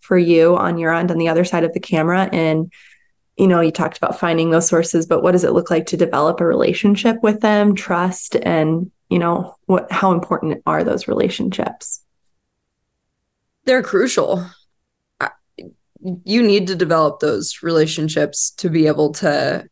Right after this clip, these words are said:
Speaker 2: um, to have someone trust you in that way and to let them in, or let me into their life. I think that the, the way that I kind of,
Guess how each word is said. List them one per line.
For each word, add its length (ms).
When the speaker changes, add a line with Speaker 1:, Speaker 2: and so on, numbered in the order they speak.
Speaker 2:
um, 540
to 100
have 180
someone 280
trust 400
you 160
in 100
that 240
way 280
and 140
to 100
let 480
them 160
in, 480
or 160
let 280
me 300
into 380
their 160
life. 500
I 120
think 220
that 140
the, 420
the 160
way 300
that 280
I 160
kind 320
of, 300